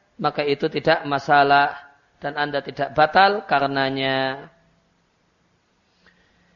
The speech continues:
Kemudian keluarnya darah dari gusi orang yang berpuasa, apakah itu membatalkan puasa? Darah yang keluar dari gigi tidaklah mempengaruhi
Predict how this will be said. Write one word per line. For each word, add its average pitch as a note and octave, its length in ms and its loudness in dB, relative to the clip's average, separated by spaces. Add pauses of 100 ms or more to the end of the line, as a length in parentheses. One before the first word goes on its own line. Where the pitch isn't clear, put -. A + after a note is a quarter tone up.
(180)
Kemudian G#3 720 2
keluarnya G3+ 400 0
darah F#3 360 4
dari E3+ 280 2
gusi E3+ 360 -4
orang E3 280 2
yang D3+ 240 2
berpuasa, E3 600 0
apakah D3+ 280 -2
itu D#3 240 -6
membatalkan D3+ 800 0
puasa? C3+ 720 2 (760)
Darah F3 320 0
yang E3 200 -2
keluar E3+ 320 0
dari D3+ 280 0
gigi F#3+ 480 0
tidaklah E3 880 2
mempengaruhi D3+ 1160 -4